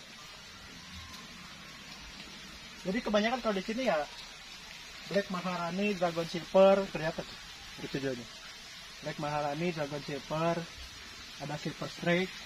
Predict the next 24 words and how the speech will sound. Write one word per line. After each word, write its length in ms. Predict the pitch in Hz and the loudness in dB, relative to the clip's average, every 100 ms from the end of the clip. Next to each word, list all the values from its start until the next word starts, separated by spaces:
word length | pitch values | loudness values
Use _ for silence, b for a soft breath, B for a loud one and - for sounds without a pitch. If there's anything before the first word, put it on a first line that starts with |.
| - - - - - - - - - - - | -12 -12 -12 -12 -12 -12 -12 -12 -12 -12 2
ada, 380 | 151 151 156 151 151 147 147 156 160 - - - - - - - - - | 2 4 4 6 6 6 4 0 -4 -10 -12 -12 -12 -12 -12 -12 -12 -2
eh, 200 | 147 151 | 2 4
Parasol. 560 | 165 160 - 190 202 220 - - - - - - | 6 6 10 10 10 6 -6 -12 -10 -12 -12 4
Parasol 320 | 175 180 233 | 8 10 10
di 20 | 208 | 8
sebelah 160 | 185 | 6
sana. 300 | 175 160 180 190 190 - - - - - - - | 8 8 8 8 4 -8 -12 -12 -12 -12 -12 0
Yang 240 | 160 175 | 2 2
kita 200 | 175 202 | 6 8
ready-nya 400 | 185 170 196 196 | 8 8 6 6
yang, 60 | 170 170 165 - | 6 2 0 2
yang 160 | 160 165 | 4 6
masih 200 | 160 175 | 4 2
kecil-kecil, 520 | 165 165 175 202 190 | 4 4 4 2 4
karena 200 | 185 208 | 6 6
yang 160 | 180 | 6
udah 200 | 170 160 165 | 8 8 10
remaja 360 | 160 147 180 | 10 8 6
kita 400 | 196 - 180 175 147 | 4 6 8 8 6
habis 240 | 143 190 - | 4 4 4
katanya. 320 | 143 139 135 - - - - - - - - | 4 2 0 2 2 2 -8 -12 -12 -12 -6
Terus 160 | 165 165 | -4 -2
ada 400 | 160 170 170 165 | 6 6 6 2
jenis 560 | 160 160 170 170 - | 0 0 0 0 -4